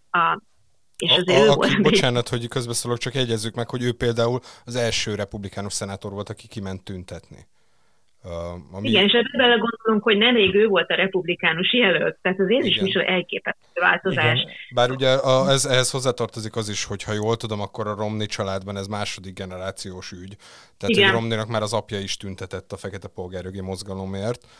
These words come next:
Speaker 2: szóval ő egy ilyen furcsa, furcsa republikánus politikus, meg hát sokkal kl-,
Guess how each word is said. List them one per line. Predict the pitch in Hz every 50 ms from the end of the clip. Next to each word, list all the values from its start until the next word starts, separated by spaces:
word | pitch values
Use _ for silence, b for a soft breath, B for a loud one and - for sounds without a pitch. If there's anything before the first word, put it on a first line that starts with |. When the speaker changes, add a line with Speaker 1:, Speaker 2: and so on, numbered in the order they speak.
| b b b b
Speaker 2:
szóval | - - 110 98 101 101
ő | 104 104 104
egy | 107 101 101
ilyen | 107 104 107 104
furcsa, | - - - - 120 110 - - - 110 101 95
furcsa | - - 117 113 - - 107
republikánus | 98 98 - - 101 98 95 - - 95 95 95 - -
politikus, | - 95 92 90 - 107 - - 98 107 107 - - - - _ _ _ _ 107
meg | 107 95
hát | - 107 -
sokkal | 120 110 - 104 -
kl-, | - -